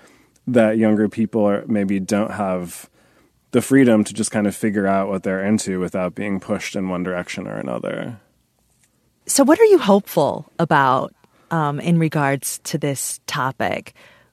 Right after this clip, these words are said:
Speaker 2: We've seen that there have been hearings around regulation, um,
Speaker 1: Mm-hmm.
Speaker 2: but none of them have really pushed us far enough where we're going to see it in the way that we see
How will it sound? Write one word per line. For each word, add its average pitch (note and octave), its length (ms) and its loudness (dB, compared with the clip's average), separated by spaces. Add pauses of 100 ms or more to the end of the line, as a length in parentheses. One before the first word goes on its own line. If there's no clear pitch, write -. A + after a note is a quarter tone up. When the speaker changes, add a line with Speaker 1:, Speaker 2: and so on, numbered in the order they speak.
(160)
Speaker 2:
We've D4+ 240 6
seen E4 320 2
that B3+ 160 4
there F#3+ 140 4
have G3 220 2
been G3 140 2
hearings D#3+ 500 2
around D3+ 320 2
regulation, C#3+ 920 -2 (100)
um, C#3 360 -2
Speaker 1:
Mm-hmm. - 160 -8
Speaker 2:
but G#3 160 2
none A#3 240 4
of C4+ 120 2
them A#3 180 6
have F#3+ 180 4
really F3 240 2
pushed - 340 0
us D#3 220 0
far D3 340 2
enough C3 380 -4
where C#3+ 140 -4
we're D3 140 -2
going D3+ 260 -2
to D3+ 100 -4
see C#3+ 320 -4
it C#3+ 80 -2
in C#3 100 -4
the C3 80 -6
way C3 260 -4
that - 140 -8
we C#3+ 140 -4
see C#3 400 -8